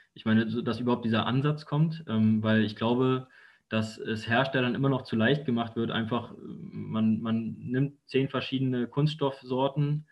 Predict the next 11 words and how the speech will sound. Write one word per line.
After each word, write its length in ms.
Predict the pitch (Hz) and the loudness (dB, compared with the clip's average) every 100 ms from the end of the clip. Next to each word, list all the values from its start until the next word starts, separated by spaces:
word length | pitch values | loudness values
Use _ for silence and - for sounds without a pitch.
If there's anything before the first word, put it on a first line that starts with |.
| - _ - | -20 _ -4
mixt 240 | 127 - | -4 0
die 80 | 135 | -2
zusammen, 640 | - 120 117 139 147 151 - | -2 -2 2 2 4 2 0
ähm, 420 | 117 113 117 117 110 | -2 0 0 -2 -4
zu 160 | 120 | -4
einer 280 | 107 113 117 | 0 0 0
Verpackung 720 | 110 113 139 160 156 160 160 - _ _ - _ _ | 0 -2 0 4 4 4 -2 -12 _ _ -20 _ _
und 320 | 120 117 110 | -2 0 0
dann 100 | 117 | 0
am 100 | 120 120 | 2 2
Ende 520 | 131 139 135 131 | 4 4 4 2